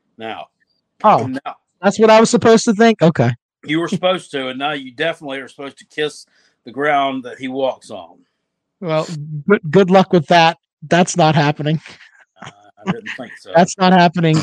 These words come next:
Speaker 2: ever. Uh, Aaron says, "Another asshole U G A fan. What a surprise."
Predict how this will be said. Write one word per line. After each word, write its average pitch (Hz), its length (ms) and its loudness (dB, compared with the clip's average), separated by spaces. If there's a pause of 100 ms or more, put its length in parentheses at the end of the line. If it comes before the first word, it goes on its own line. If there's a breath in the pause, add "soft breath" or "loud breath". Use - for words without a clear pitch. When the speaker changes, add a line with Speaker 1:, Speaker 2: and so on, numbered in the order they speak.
(120)
Speaker 2:
ever. 147 380 2 (880 soft breath)
Uh, 175 260 4
Aaron 233 300 6
says, 196 240 4
"Another 208 380 6
asshole 190 440 4
U 190 180 4
G 175 220 4
A 165 120 6
fan. 139 320 2
What 156 140 4
a 160 40 6
surprise." 131 800 2